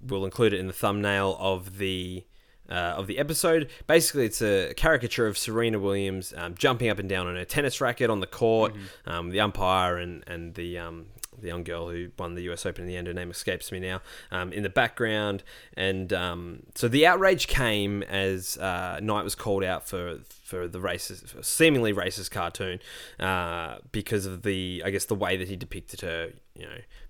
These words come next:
Speaker 1: big, um, big hair, big lips, using sort of those, I guess, yeah, racist, uh, stereotypes, uh, historical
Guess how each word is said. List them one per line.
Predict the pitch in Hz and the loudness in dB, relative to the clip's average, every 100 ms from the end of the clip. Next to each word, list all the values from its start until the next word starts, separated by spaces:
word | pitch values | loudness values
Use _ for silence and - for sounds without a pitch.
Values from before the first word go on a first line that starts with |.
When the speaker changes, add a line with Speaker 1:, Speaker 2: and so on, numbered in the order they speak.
| - | -4
Speaker 1:
big, | 110 98 95 90 - - _ - | 0 0 0 -6 -14 -20 _ -12
um, | 80 82 82 85 | -8 -8 -8 -8
big | - 98 92 | -4 -4 -6
hair, | 95 95 90 87 87 85 - | -2 2 2 0 -2 -6 -8
big | - 98 87 | -4 -4 -4
lips, | 92 90 85 - - | -4 -4 -4 -6 -4
using | 107 104 98 101 95 | -2 -2 -2 -4 -4
sort | - 98 | -2 0
of | 95 92 | -2 -2
those, | 98 90 87 87 - | 0 0 0 -2 -6
I | 87 | -6
guess, | 90 85 | -8 -6
yeah, | 92 | -6
racist, | 87 117 117 - 101 - - - - 80 | -2 0 0 -2 -2 -4 -4 -6 -6 -8
uh, | 85 69 | -12 -8
stereotypes, | - - 117 101 90 - 80 - - - - - | -4 2 4 4 2 -2 -4 -6 -10 -12 -12 -8
uh, | 98 - - | -6 -8 -10
historical | - 170 - 190 113 - 92 82 | 0 0 4 6 6 4 -4 -6